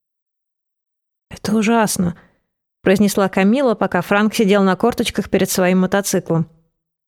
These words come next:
«Не говори так. Сегодня она была в суперской форме. Кстати, благодаря тебе.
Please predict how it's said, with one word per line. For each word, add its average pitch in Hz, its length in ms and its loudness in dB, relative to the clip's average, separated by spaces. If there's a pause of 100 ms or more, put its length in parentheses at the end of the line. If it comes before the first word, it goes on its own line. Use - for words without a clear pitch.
(140)
«Не 185 160 4
говори 185 460 2
так. - 300 -2 (500)
Сегодня 247 380 2
она 254 160 2
была 247 160 2
в - 80 -8
суперской 233 500 -2
форме. 156 400 0
Кстати, 233 280 0
благодаря 220 440 2
тебе. 202 400 -2